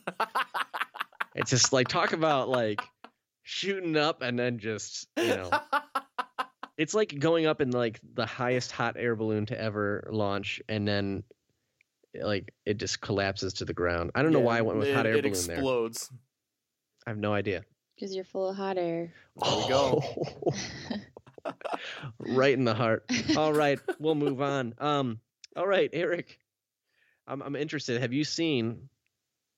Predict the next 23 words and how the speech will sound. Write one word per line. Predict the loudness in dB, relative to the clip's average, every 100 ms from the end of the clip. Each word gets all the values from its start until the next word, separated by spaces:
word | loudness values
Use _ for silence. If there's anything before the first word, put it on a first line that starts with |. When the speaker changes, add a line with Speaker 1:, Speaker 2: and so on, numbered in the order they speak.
| _ -6
Speaker 2:
there's | -4
this | -4 0
little | 0
movie | 2 2 0
coming | -2 -4 -2
out. | -2 -4 _ _
It's | -16
called | -4 -2 0
Suicide | 0 -2 0 -4 -4
Squad. | -6 -6 -6 -10 _ -8
Speaker 1:
Yes. | -2 0 0 -6 -20 -18 -2
Speaker 2:
And | 4
they | 6
released | 6 6 4 4
the | 0 2
Red | 4 4 4
Band | 4 4 2 -2 -6
trailer | -2 2 4 2 0
for | -2 2 2
it | 0 -2
this | -6 -6
past | -4 -4 -4 -6
week. | -6 -6 -10